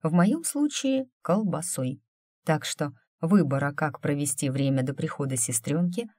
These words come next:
у меня просто не было. К тому же аппетит ко мне пришёл задолго до еды, а потом и во время, и после,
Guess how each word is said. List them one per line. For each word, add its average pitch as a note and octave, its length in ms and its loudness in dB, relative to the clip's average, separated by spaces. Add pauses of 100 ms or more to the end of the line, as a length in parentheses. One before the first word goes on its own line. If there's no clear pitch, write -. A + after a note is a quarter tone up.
(200)
у D#3 80 2
меня D3 280 4
просто D3+ 400 -2
не G#3+ 180 4
было. B2 320 -2 (400)
К - 80 -14
тому F3 220 8
же D#3+ 140 2
аппетит D3 440 -4
ко C#3+ 120 -4
мне D3 200 2
пришёл D3+ 400 -2
задолго C#3+ 600 0
до C3+ 100 -2
еды, B2+ 420 0 (320)
а C#3 80 -2
потом D#3 340 2
и C#3+ 40 0
во C3+ 140 4
время, D#3+ 500 0 (240)
и D#3 120 0
после, F#3+ 640 2